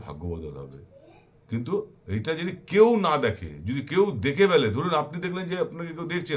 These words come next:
না, কিন্তু কেউ দেখে ফেলেছে, তাহলে আমার কোনো কথা মিলবে না। আর যদি ঠিকঠাক করে করতে পারেন, আমার অবশ্যই কথা মিলবে। আপনি দেখবেন চিচিরা গাছ অনেক কিছু কাজ দেয়।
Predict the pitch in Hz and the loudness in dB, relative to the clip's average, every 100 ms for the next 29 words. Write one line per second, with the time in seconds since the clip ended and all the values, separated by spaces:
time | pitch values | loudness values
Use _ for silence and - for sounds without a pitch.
0 | 92 85 - _ 147 160 175 180 170 170 | -4 -6 -14 _ -8 -4 -2 -2 0 -2
1 | 165 156 - 87 - - - _ 90 131 | 2 2 2 -2 -6 -16 -20 _ -4 -4
2 | 190 - - _ 85 92 117 117 127 180 | -6 -10 -18 _ -10 -6 -6 -8 -8 -4
3 | 233 240 - 123 120 170 123 101 92 90 | -2 -2 -2 -6 -4 -2 -2 -2 -2 -2
4 | 82 76 67 _ - _ _ - 95 98 | -6 -10 -16 _ -20 _ _ -6 -4 -2
5 | 131 131 - 131 - 151 147 143 110 92 | -2 -4 -6 -10 -4 -4 -4 -6 -6 -8
6 | - 127 180 196 - _ _ - 90 76 | -6 -6 -6 -10 -16 _ _ -10 -6 -6
7 | 95 107 160 175 104 92 85 78 71 73 | -6 -10 -10 -6 -6 -4 -6 -6 -14 -18
8 | _ _ _ 76 87 107 120 151 147 101 | _ _ _ -10 -6 -4 -2 -4 -6 -10
9 | 90 127 135 151 165 - _ _ - 87 | -8 -6 -2 -2 -4 -12 _ _ -8 -4
10 | 165 170 135 131 85 80 71 71 | -4 -6 -10 -8 -8 -8 -12 -16